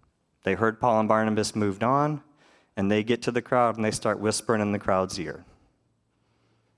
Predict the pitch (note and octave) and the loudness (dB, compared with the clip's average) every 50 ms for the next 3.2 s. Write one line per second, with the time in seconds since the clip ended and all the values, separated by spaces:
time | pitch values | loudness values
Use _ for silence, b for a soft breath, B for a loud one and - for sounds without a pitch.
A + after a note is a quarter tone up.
0 | _ _ _ _ _ _ _ _ - A#2 A2 G#2 A2+ - _ - b b b b | _ _ _ _ _ _ _ _ -2 -2 0 0 -2 -6 _ -20 b b b b
1 | b b b b b _ _ _ _ _ - A2+ - - - - - - _ A#2 | b b b b b _ _ _ _ _ -4 -2 0 0 -2 -4 -8 -18 _ -20
2 | A2 - - - A2 G#2+ G2 F#2 G#2 B2 B2+ D#3 F3+ G3 F#3 - - F#3 F3+ F#3 | -20 -10 -4 -4 -2 -2 -4 -2 0 2 4 4 4 2 0 0 0 -2 -2 0
3 | - - - | -4 -8 -8